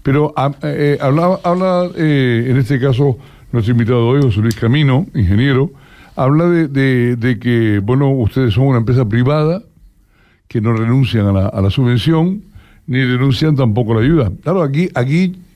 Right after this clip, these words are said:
me surgen a mí varias, varias interrogantes. Por un lado, estamos en un momento en el que Europa ha sacado los, los fondos de New Generation, que van en tres, en tres,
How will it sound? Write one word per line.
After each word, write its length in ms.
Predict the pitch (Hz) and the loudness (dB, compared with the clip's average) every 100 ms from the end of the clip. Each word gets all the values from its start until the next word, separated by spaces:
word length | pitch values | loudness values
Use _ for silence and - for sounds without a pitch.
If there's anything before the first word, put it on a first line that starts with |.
| _ _ _ - - _ _ - | _ _ _ -20 -20 _ _ -2
me 260 | 143 131 | 0 2
surgen 380 | - 160 147 151 | 2 2 2 2
a 60 | 135 | 2
mí 140 | 143 | 2
varias, 380 | 143 151 147 131 | 2 2 2 0
varias 500 | 131 127 135 120 98 - - | -2 0 2 0 -2 -4 -4
interrogantes. 680 | 107 113 95 101 95 95 | -4 -2 -2 0 0 0
Por 120 | 92 147 | 0 2
un 120 | 139 | 2
lado, 260 | 127 95 - - - - - - - | 2 -2 -6 -20 -20 -20 -20 -20 -8
estamos 500 | - 110 123 120 135 | -2 -2 0 2 2
en 60 | 147 | 2
un 80 | 151 | 2
momento 400 | 147 156 151 190 | 2 0 0 0
en 80 | 180 | 0
el 60 | |
que 120 | 104 | 0
Europa 680 | 120 117 156 135 127 170 262 - | 0 0 0 0 -2 -2 -4 -4
ha 120 | 107 | -2
sacado 360 | 113 107 139 135 | 0 0 0 0
los, 220 | 117 87 - | 0 -2 -8
los 160 | - 95 | -8 -4
fondos 300 | 127 127 113 | -2 0 2
de 80 | 120 | 2
New 100 | 104 | 2
Generation, 640 | 110 135 170 101 127 202 - - - - - - | 0 0 0 0 -2 -2 -6 -14 -14 -14 -14 -6
que 120 | 113 | 0
van 180 | 117 147 | 2 2
en 140 | 127 | 0
tres, 280 | 107 139 135 | 0 0 0
en 200 | 120 104 | 0 0
tres, 300 | 95 143 131 | 0 0 0